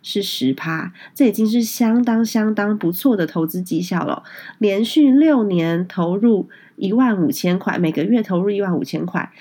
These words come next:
六年后的价值大概是一百四十七万。哇，天哪，赚四十七万欸，好多哦。但其实这个是以年化报酬率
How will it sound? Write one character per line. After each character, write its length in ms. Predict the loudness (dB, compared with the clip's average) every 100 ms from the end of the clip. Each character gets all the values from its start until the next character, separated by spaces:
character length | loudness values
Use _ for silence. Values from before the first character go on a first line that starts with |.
| -20 -4
六 220 | 2 4
年 180 | 4 2
后 180 | 0 0
的 120 | 0
价 280 | -2 -4 -4
值 400 | -8 -6 -2 -2
大 220 | -2 -6
概 180 | -4 -6
是 220 | -4 -2 0
一 100 | -2
百 220 | -4 -12
四 200 | -6 -4
十 140 | -2
七 320 | -4 -4 -2
万。 240 | 0 -2 -6 -16 -20 -20 -6 2
哇， 320 | 4 4 2
天 420 | 0 4 4 4
哪， 720 | 4 4 4 2 0 -2 -6 -12 -20 -20 _ _ _ -4
赚 220 | 0 2
四 160 | 2
十 100 | 2 2
七 260 | 2 4
万 200 | 4 6 4
欸， 100 | 4
好 320 | 2 0 2
多 400 | 2 4 4 4
哦。 300 | 2 0 -4 _ _ _
但 200 | -6 -4
其 260 | 0 0
实 380 | 0 0 0 0 -4
这 160 | -2 2
个 140 | 2
是 240 | 2 2 2
以 120 | 2
年 240 | 0 0
化 260 | -2 -2 -2
报 260 | -2 -2 -2
酬 340 | -2 -2 0
率 240 | 0 0